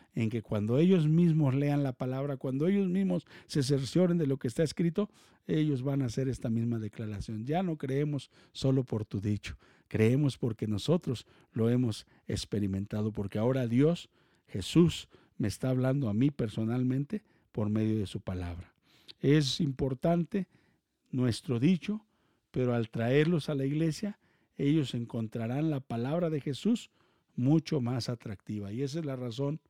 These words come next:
amados amigos, por los cuales les invitamos a ir a una iglesia.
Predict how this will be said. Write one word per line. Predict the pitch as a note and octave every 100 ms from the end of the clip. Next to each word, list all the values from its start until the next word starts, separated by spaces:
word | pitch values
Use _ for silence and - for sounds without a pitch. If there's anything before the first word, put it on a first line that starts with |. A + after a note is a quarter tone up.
| _ _ _ _ _ _ _
amados | A#2+ A#2 C3 A#2+ A#2+
amigos, | B2 C#3 C#3+ - - - _ _ _ _ -
por | B2+
los | A#2 -
cuales | C#3+ B2+ B2
les | B2 -
invitamos | A2 - A2 G#2+ -
a |
ir | G#2
a | G2
una | G2
iglesia. | F2+ F2 - -